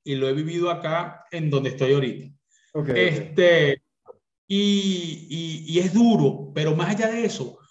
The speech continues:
Speaker 1: yo jamás le he echado paja a nadie. O sea, yo no puedo llegar y decir que yo estoy, o sea, me molesto, me saturo,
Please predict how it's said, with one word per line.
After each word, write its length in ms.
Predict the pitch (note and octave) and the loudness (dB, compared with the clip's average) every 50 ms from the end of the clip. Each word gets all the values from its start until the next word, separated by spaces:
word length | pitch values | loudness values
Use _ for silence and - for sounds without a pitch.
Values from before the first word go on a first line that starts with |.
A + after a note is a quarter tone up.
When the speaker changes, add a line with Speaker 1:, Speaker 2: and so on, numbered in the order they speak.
| _ _ _ - | _ _ _ -2
Speaker 1:
yo 160 | C#3 D3 D3+ | 0 2 2
jamás 320 | D#3 F3+ F3+ F#3+ F3+ E3+ | 2 2 0 0 0 0
le 100 | D3+ C#3 | 0 -2
he 20 | B2 | -2
echado 220 | - C#3+ C3+ C3+ | 0 -2 -2 -2
paja 220 | D3 C#3 C3 C3+ C3 | -2 -4 -6 -6 -6
a 20 | |
nadie. 400 | B2+ A#2+ A2 G2+ F#2 - - _ _ _ _ _ _ _ _ _ _ _ _ | -8 -10 -10 -12 -14 -16 -20 _ _ _ _ _ _ _ _ _ _ _ _
O 40 | - D3 | -10 -4
sea, 220 | - E3+ D#3+ D3+ | -2 0 0 2
yo 120 | D3 D#3 | 0 0
no 180 | D#3+ F3+ F#3 F#3 | 0 0 -2 -2
puedo 300 | - A3 A3 G#3+ A3 G#3+ | 0 2 2 4 4 4
llegar 560 | G3+ G#3 G#3 G#3 A#3 A#3 G3 D#3 C#3+ - - - | 4 4 2 2 2 0 0 0 -2 -6 -8 -8
y 120 | - E3+ D#3+ | -8 -6 -4
decir 720 | D#3+ D#3+ D3 - - F3 E3+ E3 E3+ E3 - - - _ _ _ _ _ _ | -2 -2 -2 -2 0 0 0 0 -2 -2 -6 -10 -18 _ _ _ _ _ _
que 220 | - G#3 G#3 G3+ G3 | 0 4 4 4 6
yo 140 | G3+ G3+ F#3+ E3 | 6 4 4 4
estoy, 200 | D#3 - - G#3+ | 2 0 -2 -2
o 40 | - | -2
sea, 480 | - F3 D#3+ C#3 - - - - - - | 0 0 0 0 -2 -4 -10 -16 -16 -10
me 200 | D3 C#3+ C#3+ D3 | -6 -2 -2 0
molesto, 880 | D3 C3+ C3+ C3+ D3 E3+ F3 F3 D#3 - - - D#3+ E3 G3 - - - - _ _ _ _ _ _ _ _ _ _ _ _ | 0 0 0 0 2 2 0 0 -2 -6 -8 -6 -6 -6 -6 -8 -12 -16 -20 _ _ _ _ _ _ _ _ _ _ _ _
me 240 | - B2+ C3+ C#3 C#3 | -12 -6 -4 -4 -4
saturo, 840 | C#3 - C3 C3+ - - G3+ G#3 G#3 F#3+ D#3 D3+ D3+ D#3 - - - | -4 -4 -8 -4 0 4 4 6 6 6 4 2 0 -2 -4 -8 -12